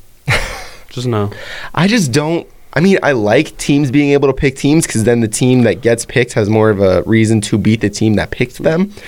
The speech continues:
Speaker 1: Sorry if that was confusing. Um, but I just,
Speaker 2: No,
Speaker 1: I,
Speaker 2: 'cause then the
Speaker 1: no.
Speaker 2: Cardinals would have to play the Dodgers in the first round last year, and I would have been miserable.
Speaker 1: All right, with two minutes left,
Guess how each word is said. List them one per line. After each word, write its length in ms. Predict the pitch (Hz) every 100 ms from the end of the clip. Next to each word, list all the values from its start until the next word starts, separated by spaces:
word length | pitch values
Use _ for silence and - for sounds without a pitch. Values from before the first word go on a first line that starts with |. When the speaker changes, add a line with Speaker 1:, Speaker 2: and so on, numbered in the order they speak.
| -
Speaker 1:
Sorry 220 | - 120
if 80 | 110
that 80 | 110
was 100 | 98
confusing. 480 | 95 104 113 139 160 - - -
Um, 380 | - 98 95 180 170
but 260 | 123 123 -
I 160 | 110 127
just, 400 | 135 131 - - -
Speaker 2:
No, 360 | - 156 127 95
Speaker 1:
I, 40 | -
Speaker 2:
'cause 220 | 98 117
then 140 | 135
the 80 | 147
Speaker 1:
no. 60 | 104
Speaker 2:
Cardinals 280 | 143 143
would 100 | 139 139
have 120 | 131
to 40 |
play 100 | 135
the 100 | 127
Dodgers 520 | 110 95 110 120 95 95
in 60 |
the 40 | 92
first 320 | - 90 -
round 220 | 90 87
last 220 | 87 -
year, 100 | 92
and 100 | 90
I 40 | 87
would 140 | 92
have 60 | 95
been 200 | 95 92
miserable. 340 | 95 92 82 85 - - - - - - - - -
Speaker 1:
All 80 | 123
right, 200 | 113 -
with 140 | - 113
two 160 | 147
minutes 240 | 135 131 117
left, 400 | 107 98 -